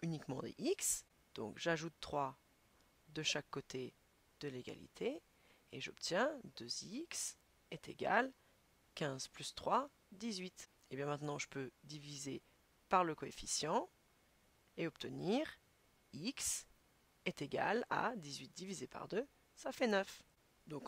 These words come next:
Antoine a choisi le nombre neuf, et ces deux calculs lui donnent le même résultat. Donc on peut vérifier en remplaçant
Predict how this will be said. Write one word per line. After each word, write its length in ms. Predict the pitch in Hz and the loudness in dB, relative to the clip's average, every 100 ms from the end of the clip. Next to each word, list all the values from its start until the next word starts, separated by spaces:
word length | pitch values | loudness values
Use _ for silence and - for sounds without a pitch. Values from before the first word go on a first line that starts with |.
| - | 6
Antoine 320 | 220 233 226 | 6 8 6
a 40 | 190 | 6
choisi 420 | 180 165 151 - | 4 2 0 -4
le 160 | 170 185 | 4 4
nombre 320 | 175 139 135 | 4 2 0
neuf, 460 | 143 233 - - - _ _ | 4 4 2 -12 -16 _ _
et 160 | - 156 | 0 0
ces 260 | - - 208 | 0 4 6
deux 100 | 185 | 6
calculs 540 | 143 123 - 269 349 - - - | 4 2 2 2 2 0 -14 -12
lui 100 | 160 | 0
donnent 160 | 160 240 | 6 8
le 60 | 240 | 8
même 160 | 226 | 8
résultat. 440 | 208 202 - 165 165 | 4 0 2 2 2
Donc 160 | - | -2
on 60 | 127 | -4
peut 120 | 147 | -2
vérifier 500 | 143 143 139 - 294 370 | 0 -2 -2 -2 0 0
en 60 | 151 | 0
remplaçant 580 | 151 151 147 - 147 | 0 0 0 0 -2